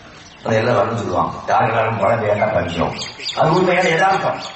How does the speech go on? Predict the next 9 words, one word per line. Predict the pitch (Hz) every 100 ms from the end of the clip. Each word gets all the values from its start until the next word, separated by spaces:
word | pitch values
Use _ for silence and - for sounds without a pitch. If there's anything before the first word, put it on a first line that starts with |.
| -
நம்ம | 117 120
நாடு | 135 135
பாக்குறோம். | 127 120 120 - - - - -
ஆனா | - 147 - -
சவுதி | 147 - -
அரேபியாவில் | - 180 165 151 180 160
மழை | 147 165
பெய்த | 180 165 165
அதிசயம். | 131 123 - -